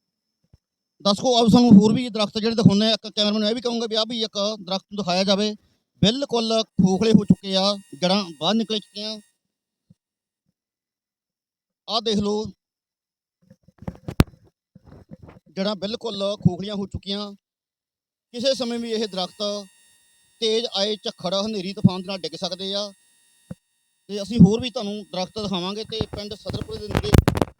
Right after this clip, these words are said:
ਉੱਥੇ ਵੀ ਕਾਫੀ ਦਰਖਤ ਇੱਦਾਂ ਦੇ ਹੀ ਆ ਤੇ ਸਾਨੂੰ ਹੋਰ ਵੀ ਹੁਣ ਦਫ਼ਤਰ ਸਾਨੂੰ ਆਪਾਂ ਦਿਖਾਵਾਂਗੇ ਵੀ ਕਿਸ ਤਰ੍ਹਾਂ।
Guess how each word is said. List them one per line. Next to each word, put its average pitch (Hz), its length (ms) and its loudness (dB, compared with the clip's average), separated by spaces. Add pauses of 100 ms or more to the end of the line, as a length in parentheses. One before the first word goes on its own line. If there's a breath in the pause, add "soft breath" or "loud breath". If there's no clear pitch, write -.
(140)
ਉੱਥੇ - 240 -4
ਵੀ 262 60 -20
ਕਾਫੀ - 380 -2
ਦਰਖਤ - 180 -8
ਇੱਦਾਂ 208 260 -14
ਦੇ 214 80 -14
ਹੀ 202 120 -14
ਆ 190 100 -10
ਤੇ 220 160 -12
ਸਾਨੂੰ 214 180 -10
ਹੋਰ 190 200 -10
ਵੀ 247 80 -14
ਹੁਣ 233 100 -12
ਦਫ਼ਤਰ 196 340 -12
ਸਾਨੂੰ 196 360 -12 (420)
ਆਪਾਂ 202 220 -14
ਦਿਖਾਵਾਂਗੇ 190 520 -14
ਵੀ 214 100 -20
ਕਿਸ 190 240 -20
ਤਰ੍ਹਾਂ। 202 400 -14